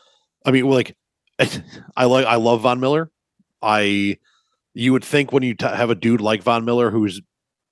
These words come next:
deemed to be intelligent about the game, when he says something that you, like, should be excited. Although, I mean, according to Von Miller, O B J was, like, going to be a Bill last year, and it never happened. So he's kinda losing the stamp of approval.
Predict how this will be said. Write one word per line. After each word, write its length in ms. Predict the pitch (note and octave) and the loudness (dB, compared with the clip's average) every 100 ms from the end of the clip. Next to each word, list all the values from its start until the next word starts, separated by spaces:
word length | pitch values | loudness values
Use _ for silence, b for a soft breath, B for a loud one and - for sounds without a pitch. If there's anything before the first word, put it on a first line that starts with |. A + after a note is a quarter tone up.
| _ | _
deemed 360 | B2+ C3+ D#3 D3 | -2 -2 -4 -6
to 80 | C#3+ | -4
be 120 | D#3+ | -2
intelligent 480 | D3 D3+ E3+ E3+ F3+ | 0 0 2 0 0
about 180 | E3+ F3 | 0 0
the 80 | |
game, 300 | F#3 G#3 G#3+ - _ - | 0 0 -2 -10 _ -2
when 100 | D3 | 0
he 80 | D3+ | 2
says 200 | E3+ D#3 | 0 0
something 200 | E3 D#3 | -2 -2
that 140 | D#3+ | -2
you, 180 | B2+ B2+ | -2 -2
like, 200 | A#2+ A2+ | -2 -4
should 160 | - C#3 | -2 -2
be 100 | C#3+ | -2
excited. 400 | C3+ C#3+ D3+ D3 _ b b b b _ | -4 -2 -2 -4 _ b b b b _
Although, 480 | B2+ A#2+ A#2 G#2+ G#2 - | -2 2 2 2 -2 -4
I 80 | |
mean, 140 | G#2 F#2+ | -6 -4
according 280 | - B2+ G#2+ | -2 0 0
to 60 | |
Von 200 | G#2 G#2+ | 0 2
Miller, 260 | G#2 A2 G2+ | 2 2 2
O 100 | A2 | 2
B 140 | G#2 | 2
J 240 | F2+ G2+ G#2+ | 0 0 0
was, 280 | G2 E2+ F#2+ - | -2 -4 -10 -10
like, 280 | G2+ F2 - - | -8 -8 -12 -10
going 340 | F#2 A2 A#2+ A#2+ | -2 0 0 0
to 60 | |
be 140 | A#2 A2+ | 0 0
a 60 | |
Bill 240 | G#2+ A2 B2 | 0 0 0
last 300 | B2 B2 - | 0 -2 -2
year, 300 | C#3 D3+ D#3+ _ - | -2 -2 -8 _ -8
and 120 | B2 | -6
it 40 | |
never 200 | C3 B2+ | -2 0
happened. 340 | C3 C3 D3+ C3+ | 0 -2 -6 -6
So 400 | G2 F#2 F2+ - _ _ _ _ _ _ _ _ _ | -2 -2 -2 -8 _ _ _ _ _ _ _ _ _
he's 160 | - G2 | -10 -4
kinda 180 | A#2+ G#2+ | -2 2
losing 260 | G#2+ G#2 | 2 0
the 60 | F2+ | -2
stamp 280 | - G#2 G2+ | -2 -2 -2
of 120 | F#2 | -4
approval. 520 | - A#2+ A#2 A#2+ - | -2 -2 0 -2 -4